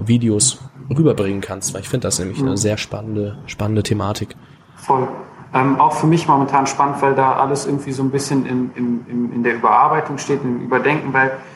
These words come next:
Speaker 2: ich steuere jetzt so grad auf die dreihundert Abonnenten zu und, ähm, krieg jetzt so langsam das Gefühl, ey Tom, du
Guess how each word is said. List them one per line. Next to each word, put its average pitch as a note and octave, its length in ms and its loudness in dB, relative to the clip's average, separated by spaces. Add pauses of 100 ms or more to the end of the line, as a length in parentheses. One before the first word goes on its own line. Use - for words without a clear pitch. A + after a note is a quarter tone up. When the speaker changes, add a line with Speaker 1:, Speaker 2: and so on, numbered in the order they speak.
(140)
Speaker 2:
ich B2+ 120 0
steuere D3+ 320 4
jetzt D3 200 0
so C#3+ 80 0
grad C#3+ 200 2
auf D3 160 2
die D3 120 0
dreihundert C#3+ 440 2
Abonnenten C#3+ 540 0
zu C#3+ 220 0
und, C3+ 280 4 (460)
ähm, C3+ 320 4 (100)
krieg D3 220 -2
jetzt D#3 160 0
so D3 60 2
langsam D3 260 2
das C#3+ 180 -2
Gefühl, - 260 -2
ey C#3+ 140 6
Tom, C#3+ 300 0
du B2 320 -4